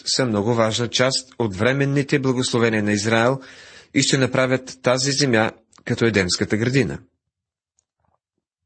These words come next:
Това, което показва Божието осъждение днес, е липсата на дъжд. Бих казал, че най-големият проблем на Израел,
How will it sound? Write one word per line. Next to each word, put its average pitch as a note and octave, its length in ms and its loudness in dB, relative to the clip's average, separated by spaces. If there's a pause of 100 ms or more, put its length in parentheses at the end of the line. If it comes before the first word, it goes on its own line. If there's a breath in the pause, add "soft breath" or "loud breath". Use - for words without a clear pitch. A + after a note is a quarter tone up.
(880 loud breath)
Това, E3+ 160 0
което F#3 300 -2
показва C3+ 420 0
Божието D3 460 0
осъждение G#2+ 720 0 (540 loud breath)
днес, A#2+ 240 0 (160)
е C3+ 100 4
липсата C#3 440 0
на C3 140 0
дъжд. - 340 -2 (1300)
Бих G#2+ 160 -4
казал, B2 240 0
че B2+ 160 -2
най-големият C3 540 0
проблем C3 320 0
на C3 80 0
Израел, A2+ 480 2